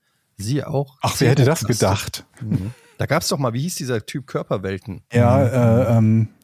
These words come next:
Speaker 2: oh Gott, von Hagen oder so?
Speaker 1: Ja,
Speaker 2: Wie
Speaker 1: ich
Speaker 2: hieß
Speaker 1: hab's
Speaker 2: der?
Speaker 1: auch vergessen, wie der hieß.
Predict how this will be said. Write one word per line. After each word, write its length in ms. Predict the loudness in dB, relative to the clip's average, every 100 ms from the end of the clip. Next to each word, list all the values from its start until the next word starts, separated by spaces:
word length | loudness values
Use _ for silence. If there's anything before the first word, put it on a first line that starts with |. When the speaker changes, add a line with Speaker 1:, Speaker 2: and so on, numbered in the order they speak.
| -16 _ _
Speaker 2:
oh 120 | -20 -4
Gott, 220 | -2 -2
von 440 | -4 -10 -2 0 2
Hagen 300 | 2 2 2
oder 160 | 4 4
so? 120 | 4
Speaker 1:
Ja, 80 | 2 -2 -6 -6 -8 -6
Speaker 2:
Wie 60 | -4
Speaker 1:
ich 80 |
Speaker 2:
hieß 100 | -4
Speaker 1:
hab's 40 | -2
Speaker 2:
der? 100 | -2
Speaker 1:
auch 40 | -2
vergessen, 440 | -4 -10 -8 -8
wie 40 | -8
der 100 | -8
hieß. 300 | -10 -14